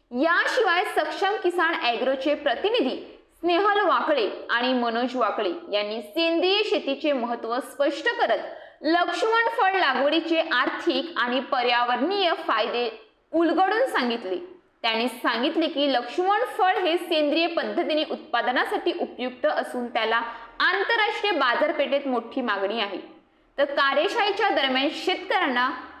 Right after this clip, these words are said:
बोर्लिंग प्रोसेसिंग युनिटला भेट देण्याची संधी मिळाली.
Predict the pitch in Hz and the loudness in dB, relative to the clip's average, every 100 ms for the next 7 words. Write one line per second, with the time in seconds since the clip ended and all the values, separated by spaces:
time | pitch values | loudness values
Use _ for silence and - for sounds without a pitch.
0 | - - _ 254 262 349 330 370 453 - | -20 -20 _ -4 0 2 2 2 0 0
1 | 359 302 - 330 330 330 330 247 240 269 | 0 0 2 0 0 -2 -2 -2 0 0
2 | 269 247 254 262 262 247 214 240 226 233 | 0 2 2 0 0 0 -2 -2 0 -2
3 | 294 294 233 220 247 226 214 208 247 | -2 -2 -2 -2 -2 0 0 0 0